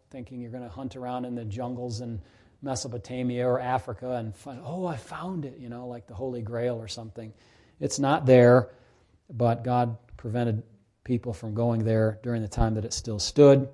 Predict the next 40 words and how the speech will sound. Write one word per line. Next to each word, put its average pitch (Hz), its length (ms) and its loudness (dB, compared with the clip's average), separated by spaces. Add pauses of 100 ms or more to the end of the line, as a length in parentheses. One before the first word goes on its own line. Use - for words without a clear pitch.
(800)
The 139 80 4
man 175 240 12
and 165 100 10
woman 170 320 12
knew 175 220 12
good 175 200 12
and 160 100 10
evil 180 360 12
in 156 80 12
a 139 80 6
similar 185 400 10
but 147 180 6
much 139 280 0
poorer 185 480 12
way 143 240 10
than 127 180 4
God 147 300 6
does. 156 400 8 (460)
They 135 120 4
know 135 200 10
it 143 80 4
now 139 220 6
by 127 200 6
experience. 202 960 6 (680)
And 117 140 -12
what 160 180 -4
comes 160 300 0
with 151 120 -6
the 151 100 0
experience 147 560 -4
of 123 80 -10
good 139 160 -2
and 135 80 -2
evil? 139 420 -4 (300)
The - 80 -14
pain 107 580 -10 (640)
of 104 120 -8
good 110 140 -4
and 104 120 -6
evil. 92 360 -4